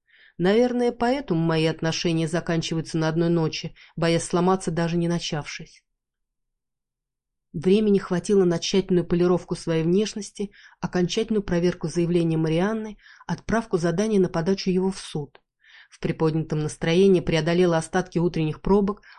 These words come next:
удачно припарковалась недалеко от суда, улыбаясь, прошла досмотр на входе,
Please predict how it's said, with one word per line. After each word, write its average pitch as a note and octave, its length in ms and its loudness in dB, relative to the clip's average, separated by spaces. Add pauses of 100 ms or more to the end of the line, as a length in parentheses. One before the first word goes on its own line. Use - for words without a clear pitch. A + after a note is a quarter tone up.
удачно G3 420 0
припарковалась F#3 680 -2
недалеко D#3+ 400 0
от D#3 100 0
суда, G3 440 -2 (280)
улыбаясь, G3+ 480 2
прошла E3+ 380 -2
досмотр G#3+ 480 -2
на G#3+ 160 0
входе, G3+ 440 0